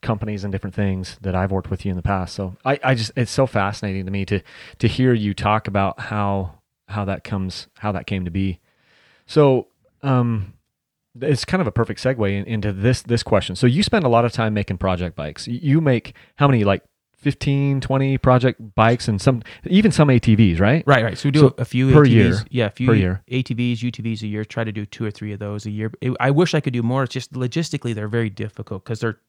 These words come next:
Speaker 2: twice or three times the size of a dirt
Speaker 1: Yeah.
Speaker 2: bike. And it's just way more work. Uh, so it's a lot more work. And I have a couple buddies who I'll try to work with.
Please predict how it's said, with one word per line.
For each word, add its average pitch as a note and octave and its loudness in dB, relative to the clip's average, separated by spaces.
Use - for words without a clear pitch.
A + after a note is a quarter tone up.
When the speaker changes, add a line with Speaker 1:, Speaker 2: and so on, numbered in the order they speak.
Speaker 2:
twice A2 -2
or G2+ -6
three A#2 -6
times A2 -4
the G#2 -10
size A2 0
of G#2+ -6
a F#2+ -8
dirt - 6
Speaker 1:
Yeah. G2+ 8
Speaker 2:
bike. F2 -2
And B2 0
it's A2 -6
just C3 -6
way C3 0
more A2+ -4
work. A2 -8
Uh, A2 -8
so A2+ -10
it's A2+ -12
a A#2 -8
lot A2+ -4
more A#2 -2
work. A#2 -2
And A#2+ -6
I A#2+ -2
have C#3 0
a - -4
couple - -6
buddies A#2 -2
who A#2+ 0
I'll A2 -2
try B2 -2
to G#2+ 0
work A2+ 0
with. A2 0